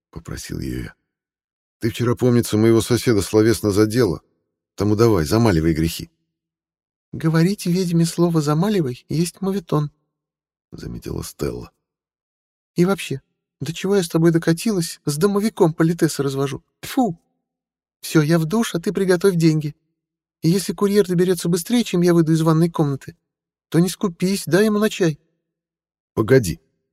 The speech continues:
Speaker 1: остановил я ее. "Ты вчера что-то важное мне хотела сказать.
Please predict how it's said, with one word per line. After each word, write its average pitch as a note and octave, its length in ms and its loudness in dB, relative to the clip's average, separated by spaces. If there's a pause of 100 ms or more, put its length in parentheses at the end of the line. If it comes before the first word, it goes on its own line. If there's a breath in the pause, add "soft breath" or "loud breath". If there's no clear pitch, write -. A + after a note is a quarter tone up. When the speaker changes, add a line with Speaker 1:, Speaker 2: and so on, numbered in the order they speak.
(300)
Speaker 1:
остановил C#2+ 560 -10
я A#1 80 -12
ее. B1 180 -14 (880)
"Ты A#2 140 0
вчера C3 300 2
что-то B2 340 -2
важное G#2+ 400 2
мне F#2 160 -2
хотела F2+ 360 -4
сказать. E2 460 -6